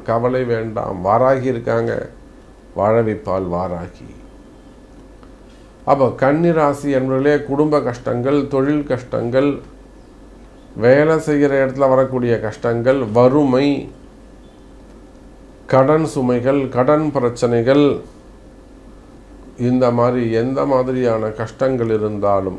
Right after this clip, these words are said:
கவலை வேண்டாம், இருபத்தாறு சூப்பராக இருக்கும்.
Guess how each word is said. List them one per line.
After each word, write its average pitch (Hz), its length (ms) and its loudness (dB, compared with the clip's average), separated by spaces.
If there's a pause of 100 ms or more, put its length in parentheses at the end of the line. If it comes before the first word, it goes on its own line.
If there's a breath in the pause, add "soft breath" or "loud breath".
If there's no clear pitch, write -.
கவலை 123 320 0
வேண்டாம், 101 480 -4 (360 loud breath)
இருபத்தாறு 107 720 0 (100)
சூப்பராக 98 640 -4
இருக்கும். 82 520 -10